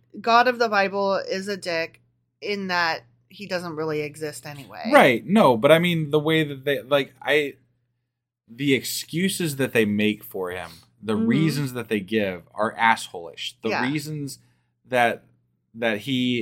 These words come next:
Speaker 2: is horrible to them to make people believe that this is why things like that happen to you
Speaker 1: Right.
Speaker 2: is such a mind fuck.
Speaker 1: It
Speaker 2: And, and
Speaker 1: is.
Speaker 2: things like that still happen today in religion.
Speaker 1: Yeah.
Speaker 2: You know, like,
Speaker 1: Yeah.
Speaker 2: that is part of what I rail against, is that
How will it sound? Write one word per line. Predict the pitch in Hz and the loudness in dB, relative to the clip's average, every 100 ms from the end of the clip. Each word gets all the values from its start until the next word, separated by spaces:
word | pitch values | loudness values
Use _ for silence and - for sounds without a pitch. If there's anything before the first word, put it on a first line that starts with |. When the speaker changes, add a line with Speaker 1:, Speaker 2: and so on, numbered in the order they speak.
| 98 | 0
Speaker 2:
is | 107 101 95 - | 0 0 -6 -12
horrible | _ - 156 147 131 104 | _ -2 4 4 4 0
to | - 107 | -6 -8
them | 95 95 98 - _ _ _ _ _ | -6 -8 -8 -12 _ _ _ _ _
to | - 156 131 | -4 0 0
make | 104 120 131 185 101 | 0 0 2 0 -4
people | - 165 139 | -10 -8 -6
believe | 107 104 101 135 143 110 98 90 | -4 -4 -4 -2 0 0 -2 -6
that | 104 - | -10 -6
this | 139 135 | -6 -6
is | 127 | -8
why | 107 98 101 110 113 123 139 - _ _ _ _ _ - | -8 -4 2 4 6 2 -2 -8 _ _ _ _ _ -2
things | 135 135 113 | 0 0 -2
like | 120 110 | -4 0
that | 113 95 | 0 0
happen | - 104 - 160 | 2 0 0 -6
to | - | -4
you | 196 208 240 185 | -4 -4 -6 -4
Speaker 1:
Right. | 202 170 131 - _ | -4 -4 -6 -16 _
Speaker 2:
is | 147 | -10
such | - - 233 | -6 -2 0
a | 151 | 0
mind | 107 95 107 226 240 | 0 2 2 2 0
fuck. | - 90 62 - _ - | -4 -8 -8 -14 _ -6
Speaker 1:
It | 196 | 0
Speaker 2:
And, | 190 | 2
and | 170 190 | 2 0
Speaker 1:
is. | - | 2
Speaker 2:
things | 214 226 | 4 4
like | 226 226 | 4 2
that | 214 | 2
still | 175 - - 185 | 0 -6 -2 0
happen | 165 170 160 156 | 4 4 2 -4
today | 143 151 196 | -2 0 2
in | 131 | 0
religion. | 104 90 80 73 _ | -4 -6 -12 -20 _
Speaker 1:
Yeah. | 202 160 - _ - | -10 -10 -10 _ -10
Speaker 2:
You | 123 | -4
know, | 131 139 | 0 0
like, | 135 | 0
Speaker 1:
Yeah. | 123 139 | 4 4
Speaker 2:
that | |
is | 147 | 4
part | 123 - 147 | -4 0 2
of | 151 127 | 2 0
what | 117 | 0
I | 123 107 | 2 2
rail | 98 104 127 147 | -2 -2 0 0
against, | 101 95 95 - | -4 -6 -12 -14
is | 101 | -8
that | 107 104 | -4 -6